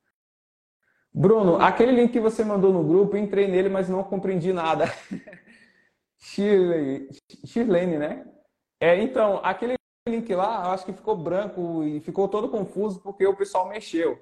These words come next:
Eu deixei como edição, né? O pessoal acabou editando e bagunçou tudo. Aí eu vou mandar novamente agora o material lá pra você conseguir,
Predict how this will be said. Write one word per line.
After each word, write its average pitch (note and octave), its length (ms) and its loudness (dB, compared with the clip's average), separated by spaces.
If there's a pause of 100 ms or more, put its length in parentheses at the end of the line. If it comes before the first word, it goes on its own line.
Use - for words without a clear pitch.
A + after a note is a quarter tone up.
(380)
Eu D3+ 120 -4
deixei F#3+ 840 2
como F3 200 0
edição, F3+ 500 -2
né? F#3+ 160 0
O F3 60 -4
pessoal F3+ 280 -2
acabou F3 240 0
editando F#3+ 560 0
e G#3 120 -2
bagunçou F#3+ 540 -2
tudo. C#3 420 -8 (240)
Aí C#3+ 120 4
eu D3 60 6
vou F3 140 4
mandar G#3 320 2
novamente G3+ 540 -6
agora D3+ 220 -4
o D#3+ 40 -6
material D3 800 -6 (220)
lá C#3+ 300 0
pra F3+ 160 -8
você D#3 720 -8
conseguir, D#3+ 680 -4